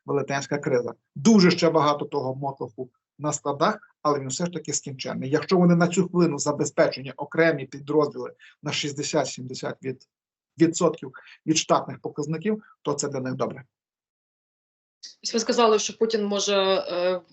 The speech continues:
Speaker 2: ска-, ска-, ска-, сказати умовно: «Вставай, страна огромная». Це означає, на вашу думку, мобілізація чи ще якісь, е, фактори можуть змінитися в Росії?
Speaker 1: Та саме це, це я й маю на,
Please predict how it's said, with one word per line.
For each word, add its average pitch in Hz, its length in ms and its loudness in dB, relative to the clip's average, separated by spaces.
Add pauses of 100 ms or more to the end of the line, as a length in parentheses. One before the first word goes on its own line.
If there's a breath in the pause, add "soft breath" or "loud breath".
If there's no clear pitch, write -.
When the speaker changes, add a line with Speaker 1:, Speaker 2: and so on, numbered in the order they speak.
Speaker 2:
ска-, - 380 -12
ска-, 202 180 -2
ска-, 202 240 2
сказати 202 640 -2
умовно: 180 400 -4
«Вставай, 175 380 -2
страна 170 400 -8
огромная». 190 500 -4 (260 loud breath)
Це 202 220 2
означає, 202 520 -4
на 185 140 -12
вашу 190 220 -6
думку, 202 320 -10
мобілізація 190 640 -6
чи 185 180 -8
ще 185 240 -6
якісь, 170 380 -12
е, 160 240 -10 (120)
фактори 180 380 -6
можуть 165 220 -10
змінитися 160 440 -8
в 156 40 -8
Росії? 160 440 -8 (600)
Speaker 1:
Та 139 100 -2
саме 175 300 6
це, 247 200 2
це 151 220 0
я 156 80 10
й 160 40 4
маю 165 220 4
на, 175 360 -2